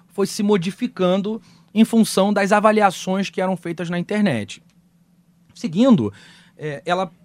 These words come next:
ela faz uma, uma analogia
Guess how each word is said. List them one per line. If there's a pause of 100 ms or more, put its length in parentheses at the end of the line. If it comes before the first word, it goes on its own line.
(160)
ela
faz
uma, (100)
uma (800)
analogia